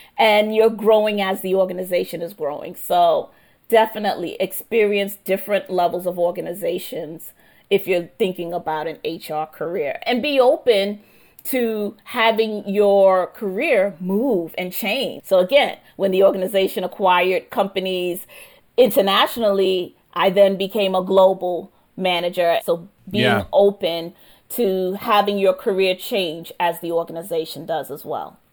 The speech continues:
Speaker 2: Okay. And so the final question I have is, what inspires you?
Speaker 1: Okay.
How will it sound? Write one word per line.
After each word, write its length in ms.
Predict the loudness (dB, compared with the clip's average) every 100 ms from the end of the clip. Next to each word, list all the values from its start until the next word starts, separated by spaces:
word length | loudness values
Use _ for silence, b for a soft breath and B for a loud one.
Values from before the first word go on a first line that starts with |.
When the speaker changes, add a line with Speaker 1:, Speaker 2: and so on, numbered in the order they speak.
| _ _ _ _ b b -18 -10
Speaker 2:
Okay. 160 | -8 -8 _ _ _
And 120 | -4 0
so 100 | 0
the 60 |
final 300 | 2 2 2 2
question 340 | 2 2 0
I 100 | 0
have 420 | 2 2 2 2 -2
is, 360 | 0 0 0 0
what 180 | 2 2
inspires 600 | 0 0 2 2 0 -2
you? 240 | -4 -4 -12 -20 -20 b b b b b
Speaker 1:
Okay. 380 | 0 2 0